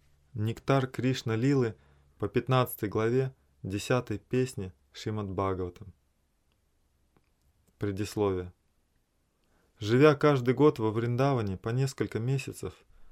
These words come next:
мы очень сильно захотели передать те чувства, которые нас охватывают в этом святом месте.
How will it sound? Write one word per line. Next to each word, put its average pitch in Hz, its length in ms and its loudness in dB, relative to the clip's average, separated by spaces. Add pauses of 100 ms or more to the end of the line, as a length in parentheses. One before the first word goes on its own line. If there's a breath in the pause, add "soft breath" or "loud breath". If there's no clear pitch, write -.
(380)
мы 123 160 0
очень 143 360 4
сильно 143 440 0
захотели 117 520 0
передать 123 500 2
те 151 200 -2
чувства, 120 560 -6 (320)
которые 120 400 2
нас 113 240 -2 (100)
охватывают 113 840 -4 (400)
в 104 100 -4
этом 101 180 -4
святом 113 460 -6
месте. 98 400 -8